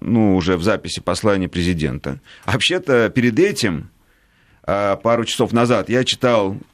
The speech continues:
у себя в синагоге в общине свиток Эстер. И там тоже было послание президента.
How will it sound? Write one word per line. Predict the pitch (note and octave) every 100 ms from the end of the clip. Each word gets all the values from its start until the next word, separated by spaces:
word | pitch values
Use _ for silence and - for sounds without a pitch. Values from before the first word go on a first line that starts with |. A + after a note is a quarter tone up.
| _ _
у | - F2
себя | G2 A2 G2+
в |
синагоге | - G2 F#2+ B2 A#2+ G2+
в |
общине | F#2 - A2+ F#2+ E2+
свиток | - A2 F#2+ G#2+
Эстер. | - - F2+ -
И | A2+
там | C#3+ C#3+
тоже | F3+ A3+ E3+
было | A#2+ A2
послание | G#2 G#2 C3 D3+ D3
президента. | - A2+ A#2+ B2+ F#2 C#2+ -